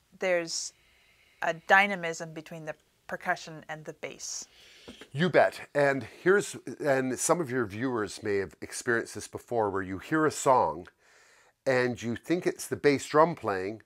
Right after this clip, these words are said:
Speaker 2: but it's the bass guitar playing, or vice versa. You think it's the bass guitar playing, but it's the
Speaker 1: Mm-hmm.
Speaker 2: drummer p-, that's playing. Now, what, what's happening here is on the drum set, and for those of you who haven't seen it, go to this link and check out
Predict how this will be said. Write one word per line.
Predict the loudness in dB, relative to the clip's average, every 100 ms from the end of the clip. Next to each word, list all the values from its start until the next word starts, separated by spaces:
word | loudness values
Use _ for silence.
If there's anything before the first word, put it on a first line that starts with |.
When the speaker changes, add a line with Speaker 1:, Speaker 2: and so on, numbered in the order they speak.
| _
Speaker 2:
but | -8
it's | -6
the | -4
bass | -2 -2
guitar | -8 2 6 6
playing, | 4 -6 -6 -10 -2
or | -2
vice | 2 0 0
versa. | 0 -2 -2 -8
You | -12
think | -8 -8
it's | -8
the | -6
bass | -6 -6
guitar | -4 2 2
playing, | 0 -4 -4
but | -8
it's | -10
the | -10
Speaker 1:
Mm-hmm. | -10
Speaker 2:
drummer | 2 6 6 6 0
p-, | -6 -10
that's | -10 -10
playing. | -8 -8 -8 _ -20 -20 -20 -4
Now, | 2 2
what, | 4 4 4
what's | 0 0 0
happening | -6 0 0 -2 -8 -8
here | -10 -12 -14 -16 _ -20 -20 _
is | 0 0 0 -8 0
on | 2 2
the |
drum | 0 0 0
set, | 0 0 0
and | -2 -12
for | -4
those | -2 -2 -4
of | -8
you | -8
who | -2
haven't | 2 2 0
seen | -6 -4 0
it, | 0 -2 -20 _ _
go | 0 2
to | 0
this | -4 -2
link | -2 -2
and | -6 -8
check | -4 -4 2
out | 0 0 -12